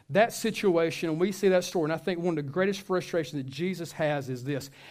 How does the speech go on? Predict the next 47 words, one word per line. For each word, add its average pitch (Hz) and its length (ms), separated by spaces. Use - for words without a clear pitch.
I 190 80
don't 226 160
think 208 300
he 175 180
wanted 170 440
them 165 220
to 156 200
look 180 460
at 151 260
this, 135 320
these 143 300
waves 180 680
and 147 140
these 147 180
storms 170 720
and 151 140
say, 139 300
"My 147 500
goodness, 143 520
man, 143 320
we're 156 140
not 156 260
gonna 131 180
make 120 300
it." - 180
I, 165 180
I, - 120
I 156 80
think - 260
he 190 120
was 165 160
wanting 156 260
them 147 160
to 135 40
start 135 200
looking 131 340
at 120 60
those 127 180
things 123 180
a 113 40
little 120 140
bit 110 220
different. 110 380
And 160 120
this 190 160
is 165 160
crazy. 175 720